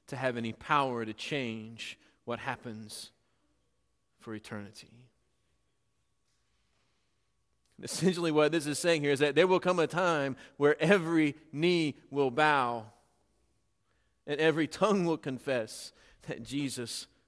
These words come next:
Christ is Lord. Second Corinthians chapter four and verse five, "For we are not proclaiming ourselves,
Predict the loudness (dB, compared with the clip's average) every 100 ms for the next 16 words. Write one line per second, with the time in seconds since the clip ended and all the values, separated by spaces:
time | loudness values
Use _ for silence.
0 | _ -12 -10 -10 -12 -14 -14 -16 -20 _
1 | _ _ _ -10 -10 -8 -8 -8 -12 -18
2 | _ _ _ _ _ _ _ _ _ _
3 | _ _ _ -8 -2 0 0 0 -2 -2
4 | -4 -4 -2 -2 -2 -4 -4 -4 -4 -4
5 | -2 0 2 0 -2 -4 -8 -4 -2 0
6 | -2 -2 -4 -4 -2 0 0 -2 -8